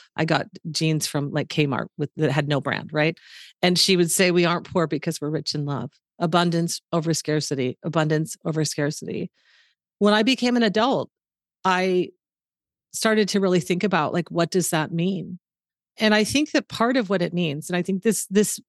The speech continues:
this thing applies to, to stress in every part of our life, is that we become conscious about, like, those received thoughts we have. It's like, "Okay, I'm, I'm, I, I need more money. And so therefore I s-, feel stressed out and I feel controlled by it."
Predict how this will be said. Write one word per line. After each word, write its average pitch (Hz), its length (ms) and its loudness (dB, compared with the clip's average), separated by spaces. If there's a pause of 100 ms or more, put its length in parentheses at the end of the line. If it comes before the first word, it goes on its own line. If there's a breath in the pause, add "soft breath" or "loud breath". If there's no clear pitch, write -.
(140)
this 226 220 2
thing 247 240 4
applies 202 480 0
to, 180 240 2 (200)
to 185 140 2
stress 196 460 2
in 180 160 -2
every 180 240 0
part 170 240 0
of 160 80 -4
our 156 140 0
life, 165 400 -2 (560 soft breath)
is 190 420 4 (320)
that 214 140 2
we 240 420 4
become 202 300 2
conscious 240 800 2 (260)
about, 185 380 0
like, 170 220 -2
those 170 260 0
received 185 480 0
thoughts - 360 -2
we 220 120 0
have. 233 320 0 (200)
It's 180 160 0
like, 175 240 2
"Okay, 180 520 4
I'm, 175 240 2
I'm, 180 360 -2
I, 180 300 0
I 185 100 2
need 196 220 4
more 190 140 2
money. 180 240 0
And 165 120 -4
so 185 160 2
therefore 180 400 2
I 165 80 4
s-, - 220 -4
feel 185 140 0
stressed 180 340 -2
out 175 100 0
and 175 80 -6
I 160 100 -2
feel 175 140 -2
controlled 170 460 -2
by 131 140 -2
it." - 180 -6